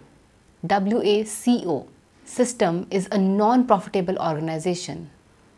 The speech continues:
They have London-based executive director. waco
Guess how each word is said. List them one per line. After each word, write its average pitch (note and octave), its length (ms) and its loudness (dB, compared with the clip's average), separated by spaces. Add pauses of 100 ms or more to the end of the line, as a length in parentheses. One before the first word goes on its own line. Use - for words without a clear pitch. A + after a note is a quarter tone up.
They G3 120 4
have G#3 280 2
London-based G3+ 880 4
executive F3+ 600 -2
director. D#3 540 -6 (840)
waco F3+ 480 2